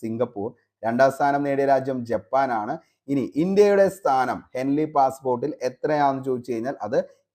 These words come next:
എൺപത്തി അഞ്ചാന്നുള്ളത് കൂടി ഓർത്തു വയ്ക്കുക. ഓക്കെ, അപ്പോ ഹെൻലി പാസ്പോർട്ട് രണ്ടായിരത്തി ഇരുപത്തിയഞ്ചിൽ ഇന്ത്യയുടെ സ്ഥാനം എത്രയാണെന്ന് ചോദിച്ചു കഴിഞ്ഞാൽ മക്കളെ എത്രയാണ്? എൺപത്തി അഞ്ചാണ് ഇന്ത്യയുടെ സ്ഥാനം.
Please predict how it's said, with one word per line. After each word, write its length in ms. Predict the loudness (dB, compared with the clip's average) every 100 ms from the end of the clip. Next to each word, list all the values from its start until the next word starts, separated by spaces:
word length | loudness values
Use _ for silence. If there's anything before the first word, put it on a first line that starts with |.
| -2
എൺപത്തി 440 | 0 0 0 0 0
അഞ്ചാന്നുള്ളത് 800 | 0 -2 2 2 2 -2 -4 -4
കൂടി 420 | -4 -4 -6 -6
ഓർത്തു 280 | -6 -6 -6
വയ്ക്കുക. 380 | -10 -10 -18 -16
ഓക്കെ, 180 | -10 -2
അപ്പോ 360 | -2 2 0 -2 _ _ -2
ഹെൻലി 280 | 2 2
പാസ്പോർട്ട് 720 | 4 4 4 4 4 6 2 0
രണ്ടായിരത്തി 520 | -2 2 2 2 0
ഇരുപത്തിയഞ്ചിൽ 680 | 0 0 0 -2 -2 -4 -6 -8
ഇന്ത്യയുടെ 600 | -8 -4 -2 0 0 -2
സ്ഥാനം 640 | -4 -4 -2 0 -2 -6 -8
എത്രയാണെന്ന് 560 | -10 -6 -4 0 -2 -2
ചോദിച്ചു 280 | -6 -6 -6
കഴിഞ്ഞാൽ 200 | -6 -6
മക്കളെ 260 | -4 0 0
എത്രയാണ്? 560 | 0 0 0 0 -4 -8 _ _ -6
എൺപത്തി 460 | -2 2 2 2 0
അഞ്ചാണ് 560 | 0 0 2 2 -2 -8
ഇന്ത്യയുടെ 400 | -8 -6 -4 -4
സ്ഥാനം. 640 | -6 -12 -14 -8 -6 -6